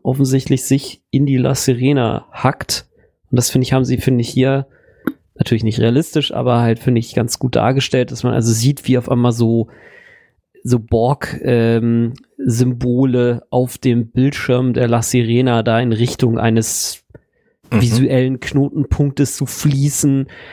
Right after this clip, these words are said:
Speaker 1: Und man sieht dann auf einmal auch, wie sie auf einmal so zufrieden wird, wie also ihr Radius der Kommunikation sich erweitert, weil wir, wir merken, dass sie auf einmal Dinge hören kann. Und interessanterweise erfahren wir jetzt hier auch, dass offensichtlich doch die La Sirena beim Absturz gesehen wurde und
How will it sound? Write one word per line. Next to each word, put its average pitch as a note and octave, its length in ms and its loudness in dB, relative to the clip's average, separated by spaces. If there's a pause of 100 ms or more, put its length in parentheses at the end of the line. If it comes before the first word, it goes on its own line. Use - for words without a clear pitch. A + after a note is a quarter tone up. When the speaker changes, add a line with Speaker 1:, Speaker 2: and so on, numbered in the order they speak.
(260)
Speaker 1:
Und B2+ 200 0
man B2 180 2
sieht B2+ 160 -2
dann B2 120 0
auf B2 180 0
einmal A#2+ 260 2
auch, A2+ 300 -2
wie - 60 2
sie A#2+ 240 0
auf A#2+ 120 -4
einmal A#2+ 180 2
so A#2 140 0
zufrieden B2+ 640 -2
wird, A2+ 320 0
wie A#2+ 100 2
also A#2 200 0
ihr A2+ 220 0
Radius A2+ 840 0
der A2+ 240 0
Kommunikation B2 840 0
sich B2 200 -2
erweitert, A#2+ 680 0
weil B2 140 -4
wir, A#2 280 -2
wir B2 140 0
merken, A#2 540 0
dass A#2 180 -2
sie C3 80 2
auf - 140 -4
einmal B2+ 180 2
Dinge C3+ 400 0
hören C#3 460 0
kann. D3 400 0 (580)
Und F3 180 0
interessanterweise C#3 840 -2
erfahren C3+ 420 -2
wir B2+ 80 -2
jetzt B2 200 -2
hier - 200 -2
auch, C#3 460 0
dass B2+ 200 -4
offensichtlich D#3 640 0
doch F3+ 280 -2
die C3 320 0
La B2 160 0
Sirena B2 380 0
beim A#2 220 0
Absturz - 460 -2
gesehen A#2+ 440 0
wurde A#2+ 400 0
und C#3+ 440 -2